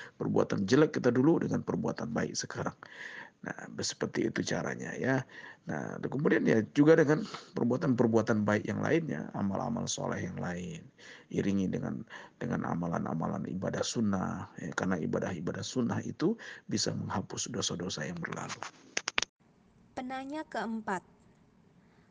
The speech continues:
Speaker 2: "Ustadz, bagaimana jika kami wudhu sebelum berangkat ke kantor pukul delapan pagi hingga azan luhur dan belum batal? Apakah boleh langsung sholat zuhur?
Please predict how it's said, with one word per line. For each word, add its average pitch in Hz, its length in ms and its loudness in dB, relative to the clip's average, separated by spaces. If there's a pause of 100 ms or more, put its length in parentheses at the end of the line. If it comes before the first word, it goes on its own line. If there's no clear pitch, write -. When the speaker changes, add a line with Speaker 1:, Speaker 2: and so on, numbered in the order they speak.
(200)
Speaker 2:
"Ustadz, - 600 -6 (520)
bagaimana 247 640 -4
jika 240 320 -6
kami 214 480 -4
wudhu 233 560 -8
sebelum 220 560 -2
berangkat 202 360 -4
ke 214 120 -8
kantor 196 480 -4
pukul 247 480 -6
delapan 202 400 -4
pagi 208 560 -6 (400)
hingga 240 520 -4
azan 214 360 -2
luhur 214 480 0 (120)
dan 220 320 -4
belum 208 240 0
batal? 185 560 -4 (640)
Apakah 277 400 -6
boleh 269 240 -2
langsung 277 400 -6
sholat 269 320 -6
zuhur? 220 400 -6